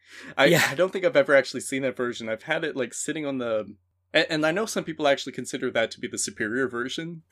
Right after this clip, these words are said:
Speaker 1: But,
Speaker 2: Hmm,
Speaker 1: so I should
Speaker 2: yeah.
Speaker 1: get around to seeing it sooner or <laughs> later. But I, I know it's, like, with the, the collection, the, the Blu-ray, it's just I haven't <laughs> actually sat down to watch it. Uh,
Speaker 2: And
Speaker 1: another good
Speaker 2: even
Speaker 1: nineteen thirties film. Oh, sorry.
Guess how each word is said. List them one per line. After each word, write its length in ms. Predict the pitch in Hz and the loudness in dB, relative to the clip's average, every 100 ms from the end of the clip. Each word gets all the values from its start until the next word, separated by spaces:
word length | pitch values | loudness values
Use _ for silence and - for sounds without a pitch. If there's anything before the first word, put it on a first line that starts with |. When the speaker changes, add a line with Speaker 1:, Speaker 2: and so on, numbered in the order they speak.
| - | 0
Speaker 1:
But, 80 | |
Speaker 2:
Hmm, 80 | 233 | 0
Speaker 1:
so 160 | 185 131 | 2 2
I 60 | |
should 100 | 156 | 2
Speaker 2:
yeah. 140 | 277 240 | 2 2
Speaker 1:
get 80 | 139 | 4
around 160 | 127 | 2
to 100 | 127 | 2
seeing 240 | 123 135 127 | 0 0 0
it 160 | 117 | 0
sooner 220 | - 131 131 | -2 -2 -2
or 60 | |
<laughs> 60 | 113 | -2
later. 320 | 165 180 160 - | 2 4 4 0
But 160 | 147 | -2
I, 140 | 139 135 - | 0 0 -2
I 80 | |
know 180 | 147 147 | 0 0
it's, 180 | 139 - | -2 -4
like, 280 | 123 110 - - - - _ | -4 -4 -10 -20 -20 -20 _
with 280 | 127 123 139 _ | -6 -4 -4 _
the, 460 | 120 113 110 107 - | -2 2 2 0 -4
the 80 | |
collection, 600 | 117 117 117 - - 110 | -6 -4 -4 -6 -10 -8
the, 120 | 110 101 | -8 -8
the 280 | 101 101 95 | -10 -12 -12
Blu-ray, 640 | 117 113 120 107 104 104 - - - _ | -10 -6 -4 -2 -2 -6 -10 -20 -20 _
it's 160 | 113 - | -12 -8
just 180 | 127 - | -4 -2
I 100 | 117 | 0
haven't 200 | 135 127 | 0 -2
<laughs> 80 | |
actually 280 | 104 - 139 | -2 -2 -2
sat 220 | 123 127 | -2 -4
down 180 | 123 113 | -4 -6
to 60 | 110 | -2
watch 320 | 110 117 - | 0 0 -2
it. 160 | 113 - _ _ - - _ _ | -6 -6 _ _ -20 -20 _ _
Uh, 320 | 127 120 123 123 | 0 4 4 2
Speaker 2:
And 260 | - - - _ | -2 -16 -16 _
Speaker 1:
another 200 | 175 170 | 4 6
good 120 | 196 | 6
Speaker 2:
even 180 | 247 240 | 6 4
Speaker 1:
nineteen 200 | 170 160 | 2 0
thirties 340 | 156 156 147 | -2 -4 -6
film. 360 | - 160 156 147 | -6 -6 -4 -2
Oh, 140 | 143 131 | 0 0
sorry. 320 | - 117 117 | -4 -8 -8